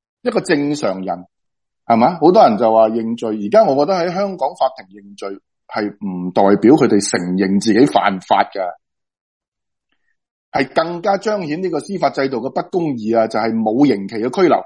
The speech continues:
大陸行政拘留都有期限㗎。孫志剛案之後，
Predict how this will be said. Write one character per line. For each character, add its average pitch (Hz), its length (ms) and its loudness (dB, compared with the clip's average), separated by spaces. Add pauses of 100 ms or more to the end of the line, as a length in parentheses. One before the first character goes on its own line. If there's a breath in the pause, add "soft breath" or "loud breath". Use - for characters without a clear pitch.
(380 soft breath)
大 143 240 4
陸 156 240 0
行 117 240 -14
政 170 180 -6
拘 226 120 0
留 131 300 0
都 226 220 -2
有 156 340 0 (120)
期 107 160 -12
限 110 100 -12
㗎。 120 680 2 (440)
孫 202 220 -6
志 156 160 2
剛 180 240 2
案 147 200 2
之 160 160 -4
後， 117 320 -2